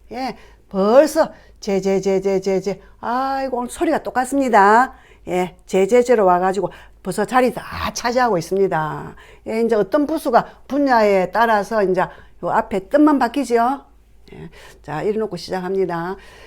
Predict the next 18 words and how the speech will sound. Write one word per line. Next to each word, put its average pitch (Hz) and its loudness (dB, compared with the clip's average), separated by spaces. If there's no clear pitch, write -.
예, 240 -4
가지런할 269 0
제자 339 2
가지고, 180 2
어, 170 -6
단어는 202 0
좀, 160 -2
음, 165 -4
제각하는 285 0
게 208 4
있습니다. 160 -2
집가자를 247 2
쓰면요. 175 0
여기 190 -4
제가 185 2
이래 254 0
되거든요. 180 -2
제가. 156 -4